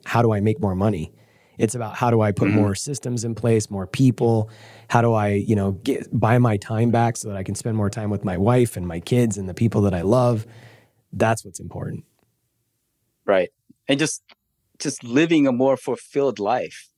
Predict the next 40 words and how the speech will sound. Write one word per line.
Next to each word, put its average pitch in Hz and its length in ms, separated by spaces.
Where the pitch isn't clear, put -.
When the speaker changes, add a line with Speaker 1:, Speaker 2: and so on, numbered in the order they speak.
Speaker 2:
you 101 80
know? 92 260
I, 107 120
I 110 120
think 113 280
we 107 120
all 110 160
kind 110 200
of 95 60
forget - 400
that. 90 240
We 98 120
get - 220
stuck - 320
in 104 140
this 92 460
rat 104 360
race. 87 640
And 101 160
I 98 100
found 147 300
myself 101 500
being 92 180
stuck - 260
in 95 80
that 87 160
rat 87 240
race, 80 500
you 95 120
know, 90 280
even 113 360
with, 104 240
you 104 100
know, 104 240
the 107 80
net 110 180
worth 131 240
I 95 120
have 92 320
and, 98 180